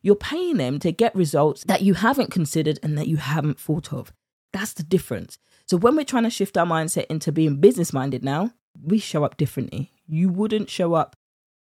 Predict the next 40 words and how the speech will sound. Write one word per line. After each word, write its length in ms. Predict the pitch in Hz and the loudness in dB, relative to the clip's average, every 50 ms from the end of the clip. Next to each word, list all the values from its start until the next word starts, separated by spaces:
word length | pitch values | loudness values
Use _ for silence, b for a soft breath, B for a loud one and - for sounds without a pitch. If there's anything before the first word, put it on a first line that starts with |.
| _ - | _ 2
any 260 | 180 180 190 190 180 | 4 4 6 6 4
haphazard 600 | 170 160 160 160 - - - 156 165 151 160 143 - | 2 0 0 -4 -4 -2 -2 -2 -2 0 -2 -4 -4
for 100 | - 160 | -2 -2
your 80 | 151 | 0
business 300 | 143 156 151 143 143 - | 0 0 -2 -2 -2 -4
and 100 | 147 143 | -4 -4
your 80 | 127 131 | -4 -4
clients. 460 | - - 196 190 - 135 - - - - | -4 -4 -2 0 0 0 -2 -6 -8 -10
Let's 180 | - 147 - | -10 -6 -2
not 200 | 226 226 226 - | -2 -2 -2 -2
do 120 | - 160 151 | -2 0 0
it 140 | 147 139 | 0 -2
for 220 | - - - 147 143 | -4 -6 -4 -2 -2
your 180 | 131 135 135 | 0 -2 -2
health. 300 | 135 - - - - - - | -4 -6 -8 -8 -8 -4 0
Now 140 | - 190 240 | 2 4 4
that 120 | 262 - | 4 2
you 120 | 294 294 | 0 2
got 140 | 269 269 - | 2 2 2
these 180 | - 233 226 - | 2 0 -2 0
three 180 | - 220 202 | 0 0 2
lessons, 300 | 180 170 175 - 175 160 | 2 2 0 0 0 -2
and 100 | 151 139 | 0 0
I 20 | 147 | 0
know 120 | 151 156 | 2 2
this 180 | 156 143 143 - | 0 0 0 0
was 80 | 143 | 0
a 60 | 147 147 | 0 0
long 200 | 151 180 196 160 | 0 0 0 0
one, 260 | 139 143 139 143 143 - | -2 -4 -4 -6 -8 -4
now 200 | - 139 165 220 | -2 0 0 2
that 120 | 262 - | 0 0
you 120 | - 269 262 | -2 -2 -2
got 120 | - 240 | -2 -2
these 160 | 233 233 208 | 0 0 2
lessons 440 | 190 175 175 - - 147 151 160 165 | 2 2 0 0 0 -2 -2 -2 -4
from 260 | - - 170 170 180 | -4 -2 0 0 2
the 80 | 180 160 | 2 2
business 460 | 156 180 202 247 262 247 262 - - | 4 4 4 4 4 2 0 0 -2
world 300 | - 135 123 135 139 - | -4 -4 -4 -4 -6 -8